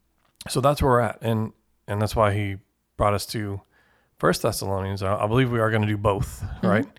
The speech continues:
Speaker 2: Mm-hmm.
Speaker 1: Just because, uh, <laughs> I know we're gonna do both, um, because,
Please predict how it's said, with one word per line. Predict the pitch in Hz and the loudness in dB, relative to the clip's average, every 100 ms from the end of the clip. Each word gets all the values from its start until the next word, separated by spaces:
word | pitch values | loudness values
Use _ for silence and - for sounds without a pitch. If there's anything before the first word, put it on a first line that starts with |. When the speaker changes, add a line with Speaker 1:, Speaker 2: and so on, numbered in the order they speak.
| - - - | -20 -20 -8
Speaker 2:
Mm-hmm. | 180 185 | -6 -4
Speaker 1:
Just | 220 - | -4 -2
because, | - 113 104 | 0 0 0
uh, | 104 92 92 - | -2 -4 -6 -8
<laughs> | |
I | 110 95 - 110 - 123 165 | -8 -6 -4 -2 0 4 6
know | 139 123 | 8 6
we're | 101 | 4
gonna | - 127 | 2 0
do | 107 143 | 0 2
both, | 104 113 - - - - - - - | 2 0 -4 -10 -20 -20 -20 -8 4
um, | 120 110 101 | 6 6 2
because, | 104 110 123 113 | -2 2 2 2